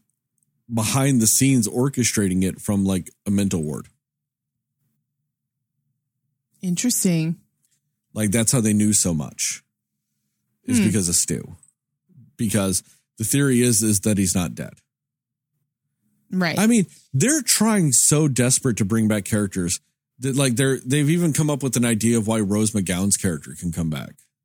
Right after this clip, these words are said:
Speaker 1: Because
Speaker 2: There's no way.
Speaker 1: in the first movie, she's got twin beds in her room. You gotta think about the scenes where it's, it's her and Sydney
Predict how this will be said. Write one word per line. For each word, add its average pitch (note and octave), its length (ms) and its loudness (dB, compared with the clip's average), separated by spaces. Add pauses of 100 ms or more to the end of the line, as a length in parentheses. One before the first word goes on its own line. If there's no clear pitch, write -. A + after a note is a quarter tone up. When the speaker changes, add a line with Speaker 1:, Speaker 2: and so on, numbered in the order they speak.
(1700)
Speaker 1:
Because A#2 480 0
Speaker 2:
There's F3+ 180 2
no D#3 160 -2
way. D3+ 220 -4 (560)
Speaker 1:
in C#3+ 180 0
the D#3 100 2
first D#3 440 0
movie, G2 540 0 (760)
she's A#2+ 320 0
got A2 240 -2
twin G2+ 300 0
beds - 460 -4 (720)
in F#2+ 100 -6
her F#2 140 -2
room. C2+ 380 -8 (2250)
You A2 120 -2
gotta C3 180 2
think D3+ 200 2
about D3+ 160 0
the D#3+ 80 2
scenes E3+ 400 4
where A#2+ 200 4
it's, B2 220 -2 (160)
it's G#2+ 200 -2
her C3 400 0
and A#2 200 0
Sydney A2 560 2